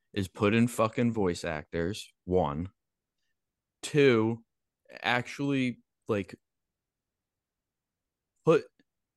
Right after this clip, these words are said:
so that you have the fucking Pokemon models now.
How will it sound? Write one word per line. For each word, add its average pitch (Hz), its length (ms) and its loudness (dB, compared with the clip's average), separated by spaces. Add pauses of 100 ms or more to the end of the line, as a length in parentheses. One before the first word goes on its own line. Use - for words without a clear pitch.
(320)
so 151 260 2
that 139 240 -4
you 143 180 4
have 160 440 2
the 147 100 4
fucking 131 400 -2
Pokemon 113 540 -2
models 90 500 -4
now. 85 340 -6